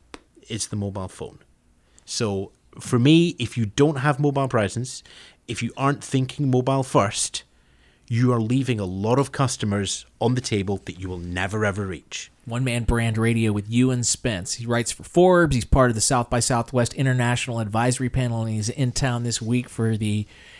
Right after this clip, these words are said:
Speaker 2: annual thing that we know and love. It's become the eight hundred pound gorilla. It's become influential largely past our city limits. And it happens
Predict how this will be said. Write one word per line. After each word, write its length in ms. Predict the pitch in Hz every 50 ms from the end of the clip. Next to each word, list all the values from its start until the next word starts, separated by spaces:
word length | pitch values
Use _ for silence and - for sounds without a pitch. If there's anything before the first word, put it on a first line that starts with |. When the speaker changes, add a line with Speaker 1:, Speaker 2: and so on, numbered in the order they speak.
| - _ _ -
Speaker 2:
annual 460 | 165 180 202 220 226 226 214 208 196
thing 380 | 165 156 190 202 208 220 214 190
that 100 | 151 135
we 300 | 139 151 165 185 190 180
know 320 | 165 165 170 175 180 170
and 160 | 156 143 143
love. 240 | 147 151 156 160 147
It's 100 | 135 -
become 460 | - 143 131 - - 180 190 208 196
the 120 | 175 156 147
eight 180 | 131 123 117
hundred 260 | 127 120 117 110 -
pound 240 | - 127 117 113 107
gorilla. 420 | - 110 104 107 107 110 107 104 104
It's 220 | - 120 - -
become 640 | - - 127 127 - - 160 147 139 131 131 - - - - - - - - -
influential 960 | 185 196 196 185 - - 165 160 151 156 160 151 - - 151 123 117 - -
largely 680 | 117 120 131 147 175 208 220 180 147 - 131 117 101 90
past 420 | - - 113 104 98 90 - - -
our 300 | 110 110 127 123 110 98
city 320 | - - - 101 98 92
limits. 500 | 90 85 82 80 104 135 - - - - _ _ _ _ _ _ _ _ _ _ _ _ - - - - -
And 240 | 131 131 131 131 127
it 80 | 123 117
happens 480 | 127 139 139 139 139 135 127 123 131